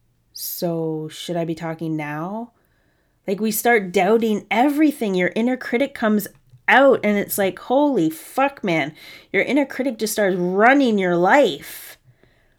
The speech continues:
And it's horrible. And that's why self-doubt is this interesting little creature. <laughs> It's super common.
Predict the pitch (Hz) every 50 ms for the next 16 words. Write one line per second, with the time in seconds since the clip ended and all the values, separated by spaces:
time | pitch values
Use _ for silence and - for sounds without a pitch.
0 | _ _ _ _ _ _ - - - _ _ _ - 220 226 220 - - - 311
1 | 339 349 269 214 190 190 202 240 269 190 - - 254 262 269 269 269 269 262 -
2 | - - 233 247 262 247 240 180 185 196 214 240 247 - - - 202 196 196 190
3 | - - 185 190 180 - - _ _ - 220 233 226 - - 233 220 - - 226
4 | 214 208 208 208 190 180 - - - 214 220 240 240 - - 196 165 143 143 160
5 | - - 254 - - - - - - - - - _ _ _ _ _ _ _ _
6 | _ - 220 214 - - - - - - 277 294 294 - 285 262 - - - 247
7 | 240 254 269 294 285 269 254 208 185 165 160 156 156 147 143 151